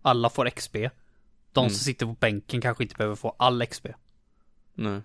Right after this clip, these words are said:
Speaker 1: Men de ska liksom levla med dig, för jag hade jätteproblem med det i original. Det var därför jag slutade spela Final Fantasy sju.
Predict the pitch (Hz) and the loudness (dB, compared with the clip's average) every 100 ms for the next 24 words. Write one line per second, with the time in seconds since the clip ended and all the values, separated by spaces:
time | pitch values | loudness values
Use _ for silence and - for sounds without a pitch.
0 | - 113 113 113 117 113 117 113 113 117 | -6 -2 0 0 -2 -4 -2 0 2 2
1 | 110 104 110 - 117 113 107 123 - - | 2 2 0 2 2 2 -2 -4 -4 -6
2 | - - 143 120 107 104 107 107 110 104 | -8 2 2 2 -2 -4 -6 -4 -4 0
3 | 127 165 175 123 - 143 - 131 - 143 | 2 4 4 0 -2 -2 0 0 2 2
4 | 113 110 110 - - - | 2 -2 -4 -4 -8 -10